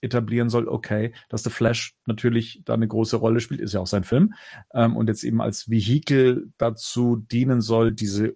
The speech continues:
Universen zusammenzuführen. Man hat ja auch so Aussagen von Warner-Verantwortlichen gehört, die eben gesagt haben, das Publikum ist jetzt bereit für sowas, ähm, die können jetzt sowas auch verkraften, die, ähm,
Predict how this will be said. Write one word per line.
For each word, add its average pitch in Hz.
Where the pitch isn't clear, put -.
Universen 110
zusammenzuführen. 151
Man 131
hat 113
ja 110
auch 107
so -
Aussagen 117
von 110
Warner-Verantwortlichen 113
gehört, 107
die 113
eben 113
gesagt 110
haben, 107
das 104
Publikum -
ist 110
jetzt -
bereit 123
für 123
sowas, 117
ähm, 101
die 101
können 117
jetzt 107
sowas 101
auch 104
verkraften, 131
die, 104
ähm, 117